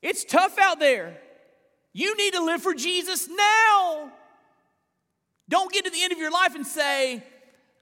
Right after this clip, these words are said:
"I didn't even make a dent of impact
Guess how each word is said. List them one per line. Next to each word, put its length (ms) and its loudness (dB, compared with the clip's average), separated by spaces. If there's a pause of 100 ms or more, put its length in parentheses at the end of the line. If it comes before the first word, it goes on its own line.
(140)
"I 160 -10
didn't 160 -8
even 220 -12
make 200 -8
a 80 -14
dent 840 -16 (3000)
of 180 -4
impact 680 -16